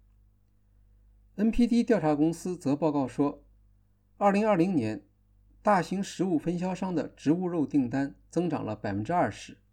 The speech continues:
根据别样肉客的招股说明书，在 Kroger 超市里面购买别样肉客产品的顾客中，有百分之九十三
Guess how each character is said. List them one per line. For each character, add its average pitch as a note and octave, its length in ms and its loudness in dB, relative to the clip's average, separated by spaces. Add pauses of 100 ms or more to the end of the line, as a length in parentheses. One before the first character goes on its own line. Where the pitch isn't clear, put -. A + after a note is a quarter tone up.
(1800)
根 B3 160 8
据 A#3+ 180 2
别 F#3+ 140 4
样 A3+ 140 4
肉 A3 180 4
客 G3 180 -2
的 D#3 120 2
招 G3 200 -2
股 C3 140 -4
说 D3+ 140 2
明 E3 160 2
书， F#3+ 260 -10 (960)
在 G3+ 260 4
Kroger A3 400 2
超 F#3 240 -4
市 F3+ 160 -6
里 A2+ 160 -2
面 G#2 380 -6
购 G#3 180 2
买 A2+ 200 0
别 C3 160 -2
样 F3+ 160 0
肉 F3+ 160 -4
客 D#3+ 180 -4
产 D3 260 -4
品 C#3+ 160 -6
的 G2+ 140 -10
顾 D3 180 -4
客 B2+ 160 -4
中， E3 240 -2 (920)
有 E3 200 6
百 B2+ 180 -2
分 C3 120 -2
之 F#3+ 100 -4
九 A2 180 -6
十 A2 80 -14
三 G3 320 -4